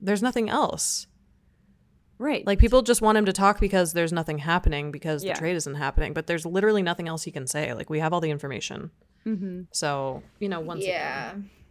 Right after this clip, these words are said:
Speaker 1: I'm over that,
Speaker 3: It's
Speaker 1: but
Speaker 3: like, they wanted him to go on and be like, "No, guys, I didn't mean any of it."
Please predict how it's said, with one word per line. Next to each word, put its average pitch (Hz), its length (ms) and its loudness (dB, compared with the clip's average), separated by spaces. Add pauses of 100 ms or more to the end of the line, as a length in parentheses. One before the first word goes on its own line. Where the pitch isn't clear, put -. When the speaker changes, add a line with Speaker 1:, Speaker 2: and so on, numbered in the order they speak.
(140)
Speaker 1:
I'm 190 160 -6
over 147 140 -8
that, 127 160 -6
Speaker 3:
It's - 120 -10
Speaker 1:
but 202 140 0
Speaker 3:
like, - 320 -10 (280)
they 214 180 2
wanted 202 320 0
him 226 160 0
to 226 80 0
go 180 240 -6
on 170 180 -6
and 170 140 -12
be 156 140 -4
like, - 580 -8 (1800)
"No, 220 360 6
guys, 196 320 4
I 185 80 2
didn't 196 240 -2
mean 175 160 -8
any 147 260 -4
of 113 120 -8
it." 92 300 -6